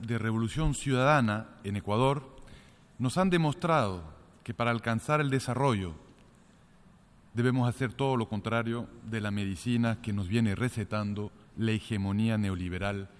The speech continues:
en los últimos tiempos. En esta última década de construcción propia y soberana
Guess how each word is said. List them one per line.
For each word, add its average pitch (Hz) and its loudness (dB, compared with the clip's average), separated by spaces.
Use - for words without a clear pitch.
en 101 -6
los 92 -10
últimos 87 -8
tiempos. - -12
En 151 2
esta - 0
última 147 0
década 101 0
de 104 -4
construcción 117 -2
propia 117 0
y 113 -6
soberana 110 2